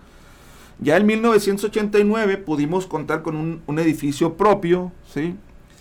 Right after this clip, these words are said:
Sin embargo, seguíamos dependiendo de la Escuela de Ingeniería, ¿sí? Y el nombre se man-, se, se sigue manteniendo como ingeniero, este, eh, eh,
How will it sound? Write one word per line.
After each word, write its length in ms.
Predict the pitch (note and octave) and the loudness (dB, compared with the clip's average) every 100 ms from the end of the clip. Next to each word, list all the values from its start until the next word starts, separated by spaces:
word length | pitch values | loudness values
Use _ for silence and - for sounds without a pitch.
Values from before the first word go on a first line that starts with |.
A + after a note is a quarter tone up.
| - - | -20 -18
Sin 260 | - D#3 | -6 -2
embargo, 320 | D3+ C#3+ D#3 F3+ | 4 4 4 4
seguíamos 460 | E3 C#3 C#3+ D#3 | 2 2 2 2
dependiendo 600 | D#3+ D#3 C3+ B2+ C#3 D3+ | 0 0 0 0 0 0
de 100 | C#3+ | 0
la 100 | B2 | -2
Escuela 360 | A2 - A#2 A#2+ | -4 -4 0 2
de 100 | A#2+ | 0
Ingeniería, 640 | A#2 A#2+ C3 G3+ A3+ E3+ - - | 0 -2 -2 -2 -4 -6 -12 -20
¿sí? 240 | - D#3+ G#3 - - - - - | -12 -12 -12 -16 -20 -20 -16 -4
Y 100 | G3+ | 2
el 120 | A#3 | 4
nombre 260 | G3 G3 G3+ | 4 4 2
se 120 | G3+ | 2
man-, 260 | F3 E3 - | 2 0 -4
se, 240 | - A#2+ | -4 -4
se 220 | - C3+ B2+ | 2 0 2
sigue 240 | C#3 D#3+ | -2 0
manteniendo 580 | E3+ D#3+ E3+ D#3+ D#3+ E3 | 0 0 0 0 0 -2
como 200 | D3 C3+ | -2 -4
ingeniero, 600 | A#2+ A#2 A#2+ A#2+ B2+ - | -2 0 0 0 -2 -4
este, 400 | A2+ F#2+ - G#2+ | -8 -10 -10 -8
eh, 80 | G2 | -8
eh, 640 | A2 G2+ G2+ - F#2+ E2+ | -8 -6 -8 -10 -12 -14